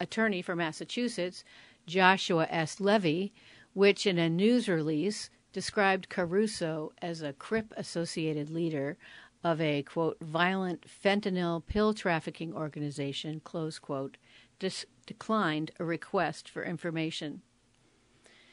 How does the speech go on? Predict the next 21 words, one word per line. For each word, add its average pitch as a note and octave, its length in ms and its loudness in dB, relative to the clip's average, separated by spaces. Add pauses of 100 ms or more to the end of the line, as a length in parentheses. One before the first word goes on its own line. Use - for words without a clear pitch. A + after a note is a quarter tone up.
(440)
Federal B3 360 4
law D#3+ 200 2
is F3 200 -4
less B3 220 4
stringent A3+ 680 2
than E3+ 180 -2
Massachusetts' F3 800 -2
law D3 340 0
on D#3+ 180 -2
secret - 360 -6
recordings. D3 680 -6 (640)
It G3 100 4
only F#3 340 2 (180)
requ-, G#3+ 420 -2
requires F#3 640 2
one F#3 300 0
person's F#3+ 640 -2
consent F#3+ 720 -2
to E3 100 -8
the D#3 100 -6
recording, C#3+ 640 -6